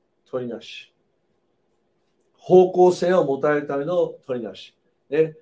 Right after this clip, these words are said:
たまには答えは一分、二分では来ません。ね。時間がかかります。だから、この鳥なしの祈りがとても大切になります。そして、ここで私は言えます。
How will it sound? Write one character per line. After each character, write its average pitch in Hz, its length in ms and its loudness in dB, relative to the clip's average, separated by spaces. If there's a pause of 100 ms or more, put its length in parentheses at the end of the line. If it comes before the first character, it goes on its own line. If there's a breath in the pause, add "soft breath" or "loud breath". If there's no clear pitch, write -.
(120)
た 190 140 4
ま 214 120 6
に 202 100 6
は 156 100 2
答 175 320 6
え 170 40 10
は 156 220 2
一 170 140 -14
分、 156 220 -10
二 139 120 -10
分 160 180 -10
で 165 100 -8
は 165 120 -4
来 - 160 -18
ま 147 140 -8
せ 123 120 -10
ん。 - 80 -16 (380)
ね。 127 100 -14
時 123 180 -18
間 151 200 -4
が 156 120 -4
か 131 160 -14
か 127 80 -6
り 110 120 -10
ま 95 120 -20
す。 - 180 -20
だ 127 100 -10
か 131 120 -4
ら、 143 120 -2
こ 135 120 -12
の 117 80 -10
鳥 156 360 -4
な 165 120 0
し 156 160 -8
の 175 320 0 (400 soft breath)
祈 120 260 -8
り 104 80 -10
が 139 320 -4 (280)
と 117 100 -16
て 131 100 -12
も 143 220 -4
大 123 300 -6
切 120 240 -18
に 120 80 -10
な 107 80 -14
り 95 80 -14
ま - 120 -20
す。 - 140 -20 (220 soft breath)
そ - 60 -20
し - 40 -20
て、 131 80 -14
こ 156 140 -10
こ 170 80 -4
で 170 80 4
私 151 280 2
は 127 60 -6
言 123 140 -6
え 120 40 -8
ま 110 140 -14
す。 - 220 -20